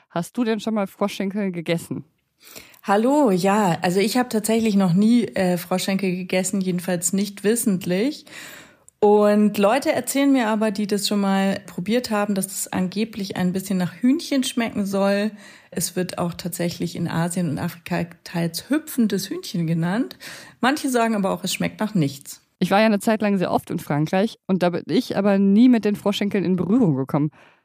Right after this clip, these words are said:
Speaker 1: Aber anscheinend werden da ja noch sehr viele von diesen Froschschenkeln gegessen. Oder wo wandern diese ganzen Tonnen hin, die jährlich nach Europa gebracht werden?
Speaker 2: Ja, tatsächlich ging mir das ähnlich. Ich bin ja auch Frankreich-Fan und oft da und hab das auch noch nie so richtig,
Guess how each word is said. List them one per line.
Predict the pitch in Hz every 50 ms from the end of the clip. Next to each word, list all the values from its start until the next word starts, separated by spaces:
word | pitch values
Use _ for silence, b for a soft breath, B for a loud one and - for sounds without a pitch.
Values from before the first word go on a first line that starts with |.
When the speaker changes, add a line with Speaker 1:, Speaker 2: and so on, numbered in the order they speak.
| b b
Speaker 1:
Aber | - 180 175
anscheinend | 156 170 - 202 202 208 214 - - -
werden | - 185 180 185 190 196
da | 185 180 185 185 - -
ja | 170 180 180
noch | 185 180
sehr | 165 - 185 185 202
viele | - 220 226
von | - - 226
diesen | 202 185 190
Froschschenkeln | 180 - 185 190 - 208 190 - 196 190
gegessen. | 180 185 170 190 202 226 - - 160 -
Oder | - - 160 170 160 160
wo | 185 202 208 180
wandern | 175 175 185 180 180 180
diese | 165 165 170
ganzen | 160 165 175 - - 170 160 - _
Tonnen | - - - 170 175 175 170
hin, | 151 196 190 185 175 160 b b b b b b b b b _
die | -
jährlich | 160 160 160 151 160 -
nach | 160 160 156 -
Europa | - - 160 156 160 - 160 143
gebracht | 131 147 135 131 127 - - -
werden? | 143 135 131 131 135 135 139 - _ _ _ _ _ _ _ B B B B B B B B B
Speaker 2:
Ja, | B 190 185 196 208 220 226 220 202
tatsächlich | - 190 185 175 - 254 294 320 320 302 262 -
ging | - 247 233 220
mir | 220 226 220
das | 190 196 185 -
ähnlich. | - - 262 427 494 440 294 202 175 180 -
Ich | 180 - -
bin | - 202 208
ja | 208 190 170 -
auch | 233 285 311 311 -
Frankreich-Fan | - - 208 247 277 269 - 220 214 208 - - 208 208 208 202
und | 202 190
oft | - - 226 240 - - -
da | 233 214 202
und | - 202 202 196 196 -
hab | 196 208 202 - - - -
das | - 185 170 -
auch | - 233 294 302
noch | 277 240 208 180
nie | 208 214 226
so | 214 214
richtig, | 185 202 208 202 - - 185 175 170 - B